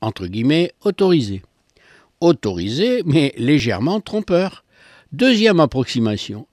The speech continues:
la recette ne comprend pas de coquilles Saint-Jacques, mais des pétoncles ou des peignes qui sont de la même famille, mais bien entendu bien moins chers. Et clou des approximations, la recette estampillée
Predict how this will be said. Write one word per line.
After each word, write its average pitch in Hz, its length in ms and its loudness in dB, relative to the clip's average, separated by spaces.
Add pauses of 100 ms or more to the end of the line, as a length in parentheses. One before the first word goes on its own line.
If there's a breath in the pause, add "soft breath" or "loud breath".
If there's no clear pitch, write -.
(280 soft breath)
la 160 140 4
recette 208 440 0
ne 175 120 0
comprend 160 420 0
pas 262 280 -2
de 175 400 0
coquilles 160 380 -2
Saint-Jacques, 135 560 0 (340 soft breath)
mais 190 200 4
des 175 180 2
pétoncles 147 760 -4 (140)
ou 143 100 0
des 143 160 2
peignes 175 600 -2 (120)
qui 147 120 -6
sont 131 220 -2
de 101 100 -2
la 90 160 -4
même 165 200 -2
famille, 127 460 -4 (560 soft breath)
mais 147 300 2 (300)
bien 101 260 -8
entendu 98 600 -4 (120)
bien 87 180 -8
moins 117 240 -6
chers. - 440 -6 (560 soft breath)
Et 147 140 2
clou 254 340 2
des 175 240 4
approximations, 131 1000 -2 (280 loud breath)
la 139 120 2
recette 165 460 2
estampillée 160 640 2